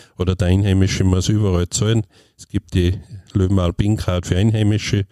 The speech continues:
wo es eben auch bereits schon wieder Überlegungen gibt, wie man die ausweiten kann, was man noch für eine Verbesserungen macht und das,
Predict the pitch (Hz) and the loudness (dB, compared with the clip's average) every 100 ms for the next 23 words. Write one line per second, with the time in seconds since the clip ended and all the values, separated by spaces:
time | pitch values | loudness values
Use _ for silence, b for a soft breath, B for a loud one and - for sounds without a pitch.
0 | B B B 95 92 92 92 90 90 92 | B B B -4 -2 0 0 0 0 -2
1 | - - 92 90 87 87 98 104 95 90 | -2 0 0 2 0 0 0 2 2 2
2 | 101 98 - 85 85 82 85 110 101 101 | 0 -4 -2 -2 0 0 0 0 -2 -4
3 | - - 92 - 101 104 B B B - | -4 -6 -4 -2 -2 -2 B B B -4
4 | 92 98 90 90 85 90 90 85 - 92 | 0 2 4 2 0 0 0 0 -4 -2
5 | 92 107 - 107 101 98 92 95 - 95 | -2 -2 0 0 2 2 0 -2 -4 -4
6 | 85 90 - - | 0 0 0 -6